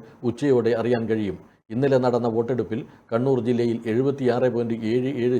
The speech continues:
ശതമാനമാണ് പോളിംഗ് നടന്നത്. കണ്ണൂർ ജില്ലാ പഞ്ചായത്തിൽ എഴുപത്തിയേഴ് പോയിന്റ് അഞ്ച് നാല് ശതമാനം പോളിംഗ് നടന്നു. ഏറ്റവും കൂടുതൽ പോളിംഗ് നടന്നത് കൂടാളി ഡിവിഷനിലാണ്,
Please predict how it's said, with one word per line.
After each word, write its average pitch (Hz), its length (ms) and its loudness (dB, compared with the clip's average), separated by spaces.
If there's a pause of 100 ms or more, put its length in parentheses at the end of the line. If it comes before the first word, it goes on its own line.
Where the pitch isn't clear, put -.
ശതമാനമാണ് 113 640 -2 (100)
പോളിംഗ് 113 320 -2
നടന്നത്. 101 340 -4 (420)
കണ്ണൂർ 120 320 0
ജില്ലാ 117 280 2
പഞ്ചായത്തിൽ 117 440 0 (340)
എഴുപത്തിയേഴ് 131 600 4
പോയിന്റ് 120 240 0 (140)
അഞ്ച് 117 280 -2
നാല് 120 240 0
ശതമാനം 113 480 -2
പോളിംഗ് 110 320 -4
നടന്നു. 101 280 -4 (400)
ഏറ്റവും 123 340 2
കൂടുതൽ 127 360 2
പോളിംഗ് 117 300 -2
നടന്നത് 113 360 -2 (340)
കൂടാളി 127 440 2
ഡിവിഷനിലാണ്, 107 640 -2